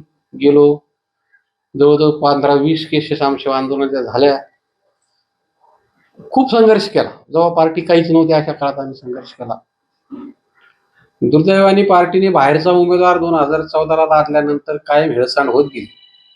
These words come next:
आम्ही स्वाभिमानीने काम करणारे कार्यकर्ते,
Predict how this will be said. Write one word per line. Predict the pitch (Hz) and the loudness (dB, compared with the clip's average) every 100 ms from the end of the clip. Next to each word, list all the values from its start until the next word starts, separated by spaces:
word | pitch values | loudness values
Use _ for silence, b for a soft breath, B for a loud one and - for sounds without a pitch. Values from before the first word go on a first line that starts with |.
| _ _ _ _ _ - | _ _ _ _ _ 0
आम्ही | 170 196 214 170 | 2 4 2 -2
स्वाभिमानीने | - 160 175 180 175 185 190 | -2 2 4 4 4 4 2
काम | 196 175 160 | -2 -2 -2
करणारे | 156 147 151 160 | -2 -2 0 -2
कार्यकर्ते, | 151 139 131 - - 110 | -2 -4 -6 -14 -16 -20